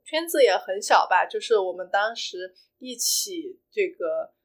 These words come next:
从国内去读研究生的中国人，这是一个非常非常小的圈子。对，所以没有像你这样能打开自己的社交圈，然后通过这种兴趣爱好啊，这样。对。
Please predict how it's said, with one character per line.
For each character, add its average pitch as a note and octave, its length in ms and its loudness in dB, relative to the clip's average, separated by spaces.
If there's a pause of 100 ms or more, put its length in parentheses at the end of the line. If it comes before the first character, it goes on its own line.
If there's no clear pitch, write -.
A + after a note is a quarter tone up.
(140)
从 F#3 440 -8
国 F3+ 200 -4
内 G#3 180 -4
去 G#3 200 -8
读 G#3 180 -6
研 F#3 180 -6
究 G#3 120 -4
生 A3+ 220 -2
的 G3 180 2
中 A#3 200 -2
国 F#3 180 4
人， - 320 -16
这 A#3+ 100 -8
是 A3 180 -6
一 F#3 80 -2
个 F#3+ 80 -6
非 A3+ 100 -6
常 F#3+ 240 -4
非 F#3+ 80 -20
常 E3+ 160 -14
小 - 200 -10
的 - 80 -20
圈 - 260 -20
子。 - 180 -20 (680)
对， - 200 -8
所 - 140 -2
以 G3 300 -2
没 G3+ 160 -8
有 G#3 140 2
像 G3+ 360 6
你 F3 100 -8
这 - 140 -6
样 F#3+ 280 6
能 F#3 180 -4
打 - 240 6
开 G3+ 120 -10
自 G3+ 160 -16
己 F#3+ 120 -12
的 - 120 -2
社 G3+ 200 0
交 F3+ 160 0
圈， F3+ 300 -4
然 E3+ 120 -8
后 F3+ 80 -14
通 G3+ 240 -18
过 G3+ 180 2
这 G3 120 -2
种 F#3+ 160 -2
兴 G#3 200 -8
趣 - 140 -14
爱 G3 200 0
好 E3+ 340 -4
啊， - 160 -20
这 - 100 -14
样。 - 140 -12 (680)
对。 - 120 -20